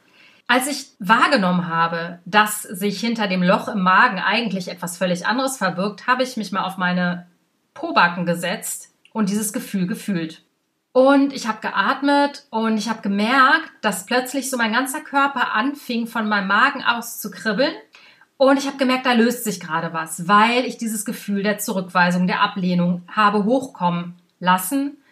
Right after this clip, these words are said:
Und ich habe gemerkt, wie dankbar das Gefühl war, dass es endlich gefühlt werden konnte. Und dann war es auch weg. Und siehe da, ich hatte plötzlich keinen Hunger mehr. Tada!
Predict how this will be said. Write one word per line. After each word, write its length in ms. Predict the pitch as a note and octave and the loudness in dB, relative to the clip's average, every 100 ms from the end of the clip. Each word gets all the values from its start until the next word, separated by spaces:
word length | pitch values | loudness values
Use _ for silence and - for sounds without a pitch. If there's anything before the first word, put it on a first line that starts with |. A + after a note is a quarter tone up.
| _ _ _ | _ _ _
Und 240 | A3 A#3 | 0 0
ich 80 | A#3 | 2
habe 120 | B3+ | 0
gemerkt, 260 | B3+ A#3+ A#3+ | 0 -2 -2
wie 100 | G#3+ | 0
dankbar 320 | G#3 C#4 C#4 | 2 2 2
das 180 | B3 B3+ | 0 -2
Gefühl 380 | G3 - C4+ B3 | -10 -2 0 2
war, 140 | G#3 | 2
dass 140 | G#3 - | 2 -2
es 200 | - - | -10 -8
endlich 420 | A3+ B3 B3 - | -4 -2 -4 -4
gefühlt 420 | G#3 - B3+ - | -6 2 2 4
werden 280 | F3+ F3 F3+ | 2 2 0
konnte. 500 | F#3 F3 F3 A#3 D#4+ - _ - - _ - | 0 0 0 -4 -6 -10 _ -20 -20 _ -2
Und 120 | D#4 | 2
dann 160 | D#4 G#3 | 2 2
war 100 | F3 | 0
es 100 | F3 | -2
auch 180 | E3 A3+ | -4 0
weg. 260 | G3 - | -2 -2
Und 180 | - F#3 | -4 -2
siehe 200 | E3+ E3 | -2 -2
da, 200 | F3 A#3 | 2 2
ich 120 | - F3+ | 2 -8
hatte 160 | F3+ | -10
plötzlich 420 | F3 F3 - F3+ | -8 -8 -8 -12
keinen 220 | - A#3+ C4+ | -4 -2 2
Hunger 200 | D#4 F#3+ | 2 2
mehr. 340 | E3+ D#3+ F3 | 0 -2 -4
Tada! 640 | - G#3+ G3+ G#3+ G#3+ A3 | 0 2 6 6 4 2